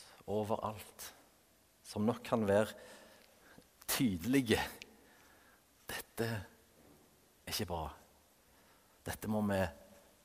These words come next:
luke vekk fra denne hagen. Denne utilgiveligheten som du kjenner mot den som gjorde vondt mot deg, den må du gjøre noe med.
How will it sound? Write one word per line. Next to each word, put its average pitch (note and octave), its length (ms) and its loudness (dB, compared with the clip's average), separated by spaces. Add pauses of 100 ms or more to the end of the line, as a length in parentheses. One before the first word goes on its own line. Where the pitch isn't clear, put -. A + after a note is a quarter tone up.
(100)
luke F#2+ 300 2
vekk - 240 0
fra F#2 160 0
denne F2 240 0
hagen. E2 380 -4 (2250)
Denne F#2 260 -2
utilgiveligheten F#2 1120 -4
som F2+ 160 -6
du F2+ 80 -8
kjenner E2+ 400 -4
mot E2+ 160 -8
den F2+ 180 -4
som F2+ 160 -4
gjorde E2 200 -8
vondt F2+ 260 -10
mot - 100 -16
deg, E2 200 -8 (1400)
den F#2 120 -6
må F#2 140 -6
du F2+ 80 -6
gjøre F2 240 -6
noe E2+ 100 -8
med. E2 200 -12